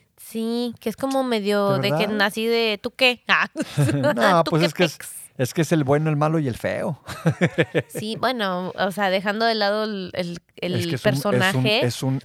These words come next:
Speaker 2: actorazazo,
Speaker 1: Sí, es
Speaker 2: es
Speaker 1: como
Speaker 2: un
Speaker 1: que medio
Speaker 2: artistazo.
Speaker 1: dis-, es
Speaker 2: Ajá.
Speaker 1: como que tiene famita de pesadito, así de
Speaker 2: Claro, claro,
Speaker 1: no se le
Speaker 2: claro.
Speaker 1: acerquen ni lo voltean a ver. Ujú.
Speaker 2: Sí, pues es que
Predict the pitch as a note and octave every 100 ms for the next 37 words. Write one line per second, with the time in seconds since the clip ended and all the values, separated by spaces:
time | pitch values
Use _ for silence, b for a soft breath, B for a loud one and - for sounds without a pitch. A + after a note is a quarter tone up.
0 | - A#2+ A2+ _ A2 G#2+ G2+ - F2+ A3+
1 | A3+ - B3 A#3+ C#3 A3+ G#3+ G3 F#3+ E3+
2 | - - A3+ - G#3 A2+ - C4 A3 G3+
3 | A3 A3 G3 F#3 G3+ F#3 E3+ F#3+ - F#3
4 | F3+ - F#3 E3+ F3 F3 E3 E3 - -
5 | D3 A2 - F3+ G#3 F3 - F3+ A3 G#3+
6 | E3 D#3+ D#3+ E3+ E3+ F3 E3+ C#4 _ _
7 | - F#3+ F#3 F#3+ F#3+ A#3 C4+ - A3+ B3+
8 | B3